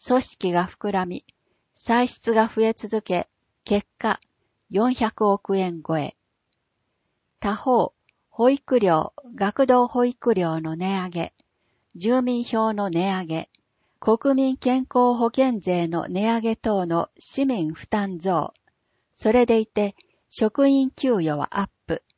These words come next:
これではとても賛同できない。あれもやる、これもやるではダメ。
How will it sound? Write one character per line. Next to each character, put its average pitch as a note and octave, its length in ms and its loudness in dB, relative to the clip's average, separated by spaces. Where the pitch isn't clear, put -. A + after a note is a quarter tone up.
こ G#3+ 160 2
れ C4+ 140 6
で C#4+ 100 4
は F3+ 140 0
と G3 140 -6
て A3+ 120 -2
も G#3 140 -2
賛 A3+ 320 -4
同 G#3+ 220 0
で F#3 160 -4
き G#3 160 -8
な D3 140 -8
い。 - 60 -20
あ G3 100 0
れ B3+ 140 2
も A#3+ 160 0
や G#3+ 160 0
る、 G3+ 180 -4
こ A3 160 0
れ C4 100 4
も B3+ 140 2
や A#3+ 160 2
る A#3+ 100 -2
で E3+ 140 -2
は D#3 120 -6
ダ F3+ 160 -4
メ。 E3+ 220 -6